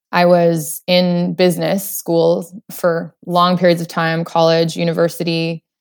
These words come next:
and I was about to graduate. And I really didn't wanna enter the corporate box, uh, the machine that was around me, particularly in, uh, business school <laughs> as the direct path ahead of me.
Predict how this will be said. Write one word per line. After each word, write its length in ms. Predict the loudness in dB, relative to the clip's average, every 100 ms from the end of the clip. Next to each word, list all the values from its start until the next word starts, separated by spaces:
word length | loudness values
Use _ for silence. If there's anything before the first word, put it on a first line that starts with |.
| _ _ _ _ _ _ _ _ -2
and 260 | 2 4
I 60 | 4
was 140 | 4
about 160 | 4 4
to 80 | 2
graduate. 640 | 2 2 2 0 0 -4 _ _ -4
And 720 | -2 -2 -4 -6 -6 -8 -8 -14 -14
I 420 | -4 -2 0 -2 -8 -16 _ -8
really 300 | -2 2 4
didn't 180 | 2 2
wanna 180 | -2 -2
enter 400 | -4 -6 -2 -2
the 160 | -2
corporate 640 | -4 -4 -2 0 -2 -2 0
box, 640 | 2 2 -2 -12 -20 -20 -16
uh, 280 | -8 -6 -4
the 120 | -4
machine 680 | -4 -6 -6 -4 -4 -6 -10 _ _ _ -20 _ _ _ -8
that 340 | -4 -4 -6 _ _ _ _ -2
was 160 | 0
around 320 | 2 0 0
me, 200 | -2 -4
particularly 680 | -6 -8 -6 -2 0 2 0 -2
in, 420 | -6 -6 -8 -12 _ _ _ _ -12
uh, 340 | -8 -8 -8 -14 _ _ _ 0
business 280 | 2 2 -2
school 240 | 0 2
<laughs> 1200 | 2 2 0 0 -2 -4 -6 -8 -16 -14 -16 -8
as 220 | 0 2 2
the 100 | 2
direct 480 | 2 4 2 2 0
path 260 | 0 2
ahead 220 | 0 2 2
of 80 |
me. 360 | 2 -4 -4